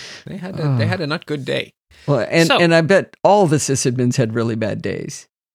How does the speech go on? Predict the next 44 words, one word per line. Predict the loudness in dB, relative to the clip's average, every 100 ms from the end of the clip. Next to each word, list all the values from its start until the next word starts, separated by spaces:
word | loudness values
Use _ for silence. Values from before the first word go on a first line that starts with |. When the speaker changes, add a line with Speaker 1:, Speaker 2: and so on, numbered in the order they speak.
| _ _
Speaker 1:
Right, | -4 -2
Speaker 2:
Just | -2
Speaker 1:
because | 2 4
Speaker 2:
one | 6
had | 6
a | 4
Speaker 1:
this | 2
Speaker 2:
slightly | 2 2 4 2
worse | 4 4 4 2
<laughs> | -2 -6 -4
day. | -6 -6 _ _ _ -20 -20 _ -20 -6
Speaker 1:
Yeah, | -4 -4 -4 0
it |
was | 2 2
one | 2 2
guy's | 2 2 0
fault, | 0 2 2 0
so | 0
he | 2
got | 0
the | 0
dirty | -2 0 0
looks | 0 0 -2
from | -6
all | 0 2
of | 2
his | -2
colleagues | -2 -2 0 -4 -6
who | -4
shared | -2 -2
his | -4 -6
bad | -6 -6
day. | -2
Speaker 2:
I | 0
bet | 2 0 0
she | -2 0
did. | 2 4 4 0 -6
She | -6 -4
probably | 0 4 4 4
had | 4
a | 2
terrible | 0 0 2 2 0 0
day. | 0 0 0
<laughs> | -2